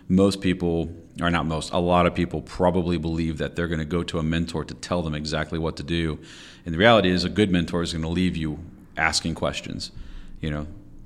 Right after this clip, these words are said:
So what do you think is the right thing to do? Or here's some things I might do. What would you do? And it turns out that that's the way I was able to come to understanding a lot of things. And I,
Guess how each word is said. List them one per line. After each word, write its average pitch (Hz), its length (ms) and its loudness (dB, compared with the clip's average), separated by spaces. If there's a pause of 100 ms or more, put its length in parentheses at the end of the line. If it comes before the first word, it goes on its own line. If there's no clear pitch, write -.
(160)
So 82 160 -4
what 85 160 4
do 95 60 6
you 95 180 6
think 78 260 -4
is 73 120 -6
the 78 80 -4
right 76 180 -4
thing 78 140 -4
to 76 80 -4
do? 76 160 -4
Or 76 40 -4
here's 104 260 2
some 90 280 2
things 90 300 0
I 87 120 4
might 80 200 0
do. 78 280 -4 (380)
What 85 160 0
would 76 140 -4
you 78 100 -4
do? 60 260 -6 (280)
And 90 240 4
it 82 120 -2
turns 95 260 2
out 87 240 4
that 80 120 -2
that's 85 280 2 (180)
the 90 60 -6
way 85 180 0
I 85 80 2
was 82 140 -2
able 80 160 -4
to 76 60 -6
come 78 240 -4
to 78 80 -4
understanding 78 560 -4
a 71 60 -6
lot 76 180 -2
of 71 80 -10
things. 65 280 -8
And 104 160 2
I, 92 120 4